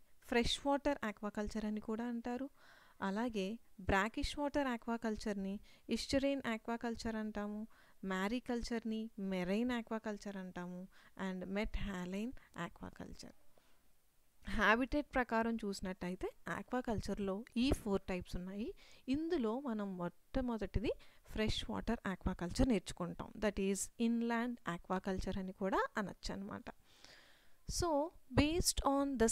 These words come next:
site చూసినట్టయితే ఇది, it is classified into following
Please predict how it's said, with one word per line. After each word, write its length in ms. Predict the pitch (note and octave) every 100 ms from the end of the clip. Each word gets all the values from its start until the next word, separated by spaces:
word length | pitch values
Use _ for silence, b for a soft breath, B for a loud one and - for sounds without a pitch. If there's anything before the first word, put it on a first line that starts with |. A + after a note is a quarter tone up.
| -
site 380 | A#3+ A#3 G#3+ - - - - - -
చూసినట్టయితే 800 | - A#3+ - A3+ G3 - F3+ - A4+ - - - - - - - - - -
ఇది, 200 | F4 A#3+ C4+ - - - - - - - -
it 80 | D4
is 180 | D4 D4+ - - -
classified 640 | C4+ C4+ D4 - C#4+ D4 -
into 240 | A3 G#3+ A3 A3 -
following 460 | G3 F#3+ G3+ A3+